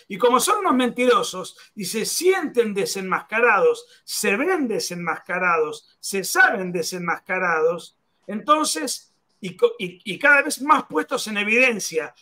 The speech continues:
porque son corruptos, porque son mentirosos, porque, por-, porque además llamaron públicamente a hacerle un golpe de Estado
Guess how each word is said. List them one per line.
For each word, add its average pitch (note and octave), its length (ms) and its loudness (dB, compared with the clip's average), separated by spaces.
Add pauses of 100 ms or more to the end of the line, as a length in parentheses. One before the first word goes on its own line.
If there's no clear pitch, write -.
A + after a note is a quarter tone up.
(120)
porque A3 300 -2
son C4+ 240 2
corruptos, A#3 880 0 (160)
porque F#3+ 280 -4
son D4 200 2
mentirosos, A3+ 920 2 (200)
porque, A3 500 -4 (100)
por-, G3 380 -6
porque A3+ 260 -2
además C#4 300 -2
llamaron C4 480 0
públicamente D4+ 1000 -2 (140)
a B3 140 0
hacerle E4 380 -4
un C#4 140 -2
golpe F4 320 0
de G#3+ 140 2
Estado E4 520 2